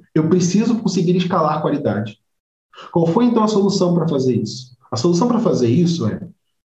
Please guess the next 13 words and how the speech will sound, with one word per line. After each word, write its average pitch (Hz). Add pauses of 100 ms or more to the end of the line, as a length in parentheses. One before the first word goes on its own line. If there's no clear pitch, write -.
(200)
eu 131
preciso 127
encontrar 156
pessoas - (280)
que 170
têm 180
um 262
conhecimento 180
maior 139
de 190
gestão 165
de 135
produto, 110